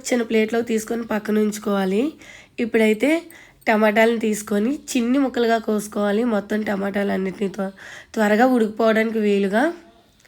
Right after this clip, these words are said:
ఫ్రెండ్స్, టమాటాలు బాగా పండినవి అయితే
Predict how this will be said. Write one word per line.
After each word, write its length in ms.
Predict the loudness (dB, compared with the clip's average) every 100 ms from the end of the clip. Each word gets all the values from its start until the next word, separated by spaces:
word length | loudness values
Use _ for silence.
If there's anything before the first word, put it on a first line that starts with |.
| _ _ _ _ _ _ _ _ _ _ _ _ _ _
ఫ్రెండ్స్, 360 | 0 2 2 -2 -2
టమాటాలు 540 | 0 2 4 4 4 4
బాగా 300 | 4 4 4 4
పండినవి 500 | 4 4 4 6 6 4
అయితే 200 | 0